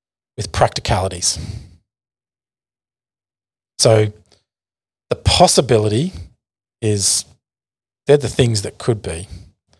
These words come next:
The practicality is the reality of what could be, or the reality of what is. So let's, let's think about that mindset. I want to,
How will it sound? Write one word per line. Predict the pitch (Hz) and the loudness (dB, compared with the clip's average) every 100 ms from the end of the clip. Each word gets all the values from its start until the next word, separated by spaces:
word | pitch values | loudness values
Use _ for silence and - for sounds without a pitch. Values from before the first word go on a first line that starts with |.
| _ _ _ - | _ _ _ -18
The | |
practicality | - - 160 - - 117 101 104 107 | -4 0 2 0 2 4 4 2 0
is | 98 | 0
the | 110 | -2
reality | 98 101 104 107 101 98 | 0 2 2 2 0 -2
of | 92 | -4
what | 92 - | -6 -4
could | 104 90 | -8 -6
be, | 62 - - - _ _ _ _ _ _ _ _ _ _ | -12 -14 -20 -20 _ _ _ _ _ _ _ _ _ _
or | 110 | -6
the | 95 | 0
reality | 101 107 101 98 | 4 4 4 0
of | 92 | -2
what | 95 | -2
is. | 90 82 - - - _ _ _ _ _ _ _ - | -2 -4 -4 -6 -14 _ _ _ _ _ _ _ 2
So | 143 127 120 - _ _ _ _ _ _ | 6 6 4 -4 _ _ _ _ _ _
let's, | 135 - - 139 | -4 -2 -4 -2
let's | 120 | -2
think | - 117 | -2 -2
about | 104 110 98 | -2 -2 -2
that | 95 98 | -4 -2
mindset. | 95 98 - - - _ | -2 -2 -4 -6 -10 _
I | 107 | -2
want | 104 113 - | 0 -2 0
to, | - 101 95 | 0 0 -2